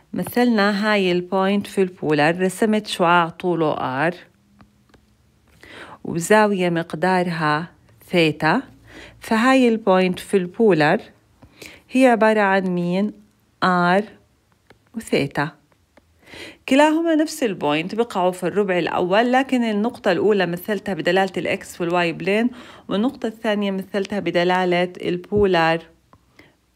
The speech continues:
كوردينيت. هلأ لاحظ عندنا مثلث قائم الزاوية. أول علاقة ممكن أستنتج بتربط هدول الثلاث متغيرات إنه آر سكوير هي عبارة عن إكس تربيع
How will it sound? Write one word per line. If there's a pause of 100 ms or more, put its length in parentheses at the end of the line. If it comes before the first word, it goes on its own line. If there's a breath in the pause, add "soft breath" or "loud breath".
(140)
كوردينيت. (460 loud breath)
هلأ
لاحظ (300)
عندنا
مثلث
قائم
الزاوية.
أول
علاقة (380 loud breath)
ممكن
أستنتج
بتربط
هدول
الثلاث
متغيرات
إنه
آر
سكوير (580 loud breath)
هي
عبارة
عن (100)
إكس
تربيع